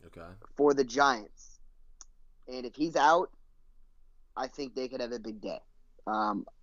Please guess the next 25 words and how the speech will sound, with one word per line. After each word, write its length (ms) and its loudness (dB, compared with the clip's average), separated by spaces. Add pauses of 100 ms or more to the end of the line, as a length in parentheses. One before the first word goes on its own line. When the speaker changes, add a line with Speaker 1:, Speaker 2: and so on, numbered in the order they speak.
Speaker 2:
I, 220 6
they 200 4
don't 200 0
really 220 -2
have 220 -2
another. 320 -8 (240)
I 40 -12
mean, 140 -8
they've 120 -4
Logan. 380 -2
I 60 -2
believe 220 -4
Logan 300 0
Ryan 360 -4
is 100 -8
their 140 0
other 160 2
corner. 360 -2 (500)
Um, 320 4
he's 180 -12
solid. 540 0
I 100 -4
just 160 -12
don't 240 -6
think 340 -6